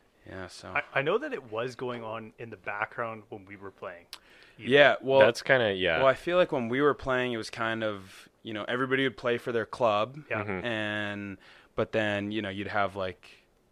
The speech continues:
Speaker 1: about ha-, I don't know, half or so. Like, you'd, you'd have a lot of kids that were going to these hockey academies, but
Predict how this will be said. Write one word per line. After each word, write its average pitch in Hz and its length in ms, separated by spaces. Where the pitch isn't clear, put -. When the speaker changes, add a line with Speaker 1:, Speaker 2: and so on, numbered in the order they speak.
Speaker 1:
about 90 280
ha-, 95 260
I 117 100
don't 101 100
know, 85 80
half 95 420
or 113 80
so. 110 320
Like, 101 260
you'd, 117 300
you'd 135 120
have 147 120
a 127 40
lot 117 220
of 113 80
kids 113 220
that 113 80
were 107 100
going 107 340
to - 100
these 101 140
hockey 107 300
academies, 98 580
but 98 220